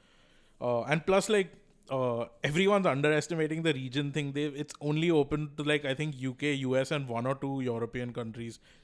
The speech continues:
That's it. And it's expensive. It's ten dollars a month as of now.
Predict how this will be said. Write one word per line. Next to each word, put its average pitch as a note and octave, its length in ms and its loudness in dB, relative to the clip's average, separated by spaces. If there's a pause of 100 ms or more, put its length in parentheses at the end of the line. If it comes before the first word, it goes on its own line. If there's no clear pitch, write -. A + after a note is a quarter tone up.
That's B2+ 280 -4
it. - 320 -6 (480)
And D3 100 2
it's F3+ 120 2
expensive. C#3 720 0 (140)
It's C#3 200 -4
ten C#3 240 2
dollars C#3+ 300 4
a D#3 80 2
month B2+ 340 -2
as A2+ 160 0
of A2+ 120 -6
now. A2 280 -8